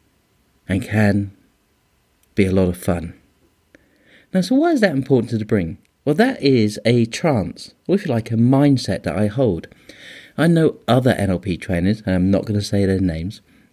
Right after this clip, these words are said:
who presuppose that change only comes about if you break down and cry. So they presuppose that, that is make that assumptions, within their training classes.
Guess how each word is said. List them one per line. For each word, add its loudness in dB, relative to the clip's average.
who 4
presuppose 0
that -8
change -6
only 4
comes 0
about -2
if -2
you -4
break -2
down -4
and -4
cry. -2
So 2
they 0
presuppose 0
that, -6
that 2
is 2
make -2
that -4
assumptions, -8
within 2
their 2
training 0
classes. -6